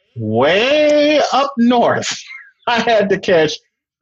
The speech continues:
two trains and three buses, and I had to start my trek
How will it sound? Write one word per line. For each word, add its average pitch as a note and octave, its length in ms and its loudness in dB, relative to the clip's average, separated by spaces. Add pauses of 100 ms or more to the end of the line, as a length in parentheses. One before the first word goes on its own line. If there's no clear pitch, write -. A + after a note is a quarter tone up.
(100)
two C#4 280 0
trains D#3 800 -2 (360)
and D3+ 200 0
three A3 360 0
buses, D3 720 -2 (280)
and D#3 100 0
I E3+ 80 0
had F3+ 200 0
to D#3+ 60 -6
start B3 380 -2
my G#3+ 120 0
trek G3 280 -2